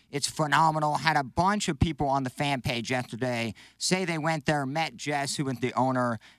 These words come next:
and I, Kevin, I do believe, is her, uh, husband, who is a loyal fan page member as well. So that is Chow Chow on the Hill, sponsoring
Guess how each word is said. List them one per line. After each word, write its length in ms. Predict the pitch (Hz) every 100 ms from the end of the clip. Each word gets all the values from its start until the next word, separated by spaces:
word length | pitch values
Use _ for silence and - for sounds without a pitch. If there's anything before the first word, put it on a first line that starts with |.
| -
and 160 | 117
I, 160 | 107 113
Kevin, 360 | - 190 156 135
I 60 | 127
do 100 | 131
believe, 300 | 127 127 110
is 160 | 104
her, 260 | 135 120 110
uh, 200 | 101 90
husband, 420 | 123 131 123 117
who 80 | 117
is 160 | 110
a 180 | 110 107 - -
loyal 260 | 131 117
fan 280 | 113 123 113
page 260 | 120 107 -
member 260 | 101 92 85
as 160 | 90
well. 380 | 92 92 - - - _
So 140 | - -
that 140 | 165
is 100 | 143
Chow 340 | - - 175 185
Chow 360 | - 180 175 -
on 200 | 151 165
the 100 | 147
Hill, 340 | 135 135 131 123 - _ - -
sponsoring 720 | - 190 190 - 147 110 90